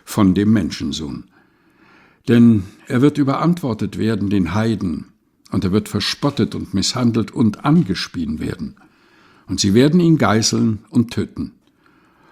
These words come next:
Und am dritten Tage wird er auferstehen.“ Sie aber verstanden nichts davon. Und der Sinn der Rede war ihnen verborgen,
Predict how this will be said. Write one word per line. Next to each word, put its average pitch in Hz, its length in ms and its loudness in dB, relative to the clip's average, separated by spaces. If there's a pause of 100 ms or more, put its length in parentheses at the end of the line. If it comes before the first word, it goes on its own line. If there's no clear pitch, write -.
Und 113 160 -6
am 110 120 4
dritten 160 400 4
Tage 107 580 -4
wird 104 220 -2
er 101 240 -6
auferstehen.“ - 800 -6 (1200)
Sie 95 300 0
aber 104 180 -2
verstanden 104 640 -4
nichts - 380 2
davon. - 480 -10 (600)
Und 104 180 0
der 98 100 6
Sinn 151 340 8
der 127 180 2
Rede 143 300 2
war 117 140 -2
ihnen 131 260 4
verborgen, 113 800 -2